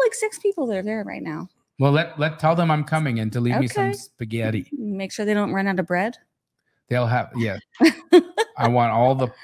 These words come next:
Speaker 2: I want all the marinara sauce.
Speaker 1: And happy Fourth of July to everyone. We hope you do something fun and safe. But while Jamil's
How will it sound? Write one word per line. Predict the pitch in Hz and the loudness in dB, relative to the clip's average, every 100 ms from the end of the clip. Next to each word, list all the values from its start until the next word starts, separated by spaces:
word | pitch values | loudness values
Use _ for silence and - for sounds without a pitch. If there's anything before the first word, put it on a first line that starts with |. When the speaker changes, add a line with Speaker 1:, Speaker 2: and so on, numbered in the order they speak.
| - | -2
Speaker 2:
I | 123 | 2
want | 127 123 | 2 0
all | 127 139 143 143 | 2 4 4 2
the | 135 | 0
marinara | 123 120 117 113 110 107 98 | 0 -2 -2 -4 -4 -4 -6
sauce. | - 95 - - - - - - 311 _ _ _ - | -10 -18 -18 -20 -20 -18 -16 -16 -18 _ _ _ -6
Speaker 1:
And | 240 208 196 202 | -4 -2 -4 -4
happy | 220 214 208 | -4 -4 -4
Fourth | 208 196 202 | -4 -6 -6
of | |
July | 175 170 165 226 | -8 -6 -6 -6
to | - | -6
everyone. | 196 190 165 160 185 | -8 -6 -4 -4 -4
We | 190 | -6
hope | - 165 - | -8 -12 -8
you | 165 | -10
do | 165 160 160 | -6 -6 -6
something | - 165 170 | -6 -6 -6
fun | 185 170 160 | -6 -6 -4
and | 170 | -4
safe. | - 156 170 214 | -4 -4 -2 -2
But | - | -4
while | 175 190 | -2 0
Jamil's | 208 220 233 294 269 | 0 0 2 0 0